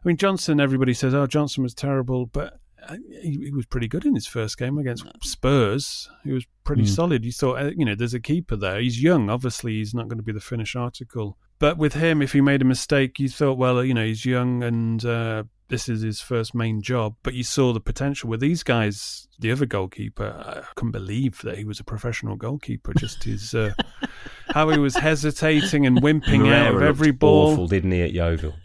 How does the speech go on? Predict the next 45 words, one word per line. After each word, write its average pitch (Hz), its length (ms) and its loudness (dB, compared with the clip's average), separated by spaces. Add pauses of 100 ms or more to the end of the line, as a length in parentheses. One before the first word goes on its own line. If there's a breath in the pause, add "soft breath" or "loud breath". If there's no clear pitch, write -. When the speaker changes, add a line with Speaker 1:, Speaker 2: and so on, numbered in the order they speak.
(120)
Speaker 1:
And 143 160 2
Speaker 2:
Oh, 165 60 0
dear. 170 200 0
Speaker 1:
people, 147 380 2
I 156 40 2
mean, 180 200 2
people 185 340 0
are 147 40 -2
saying, 170 260 2
"Oh, 151 340 6 (160 loud breath)
kept - 220 2
a 139 40 -10
clean 180 280 4
sheet 185 300 2
and 151 180 0
saved 175 260 2
a 143 60 0
penalty." 185 400 2
I 127 40 0
mean, 135 140 4
these 143 220 2
are, 123 80 -2 (160)
these 143 260 -2
are 120 100 -2 (160)
pricks - 380 -2
that 123 120 0
don't 123 120 -2
actually 127 280 -4
watch - 440 -2
games 104 580 -2
and 110 260 0
don't, 123 380 -4
you 135 100 0
know, 110 100 0
know 113 160 2
little 123 280 0
about 117 280 -4
football 120 420 -4
beyond 110 460 -2
social 113 420 -4
media, 110 500 -2
Football - 440 -6
Manager, 110 640 -4
and, 110 420 -4
uh, 104 380 -6